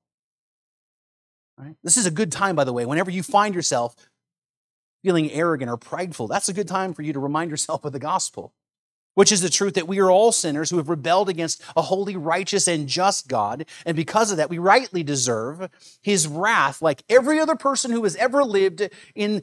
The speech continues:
the entire history of humanity except for one, and that's Jesus Christ. And to make matters worse, there's not anything, there's not anything, there's not anything we can do on our own to fix it. We cannot make God love us. We can't change his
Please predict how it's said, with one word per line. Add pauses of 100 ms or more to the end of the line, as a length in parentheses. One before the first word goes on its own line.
(100)
the
entire
history
of
humanity
except
for
one, (160)
and
that's
Jesus
Christ. (960)
And
to
make
matters
worse,
there's
not
anything, (160)
there's
not
anything, (100)
there's
not
anything
we
can
do
on
our
own
to
fix
it.
We
cannot (180)
make
God
love
us.
We
can't
change
his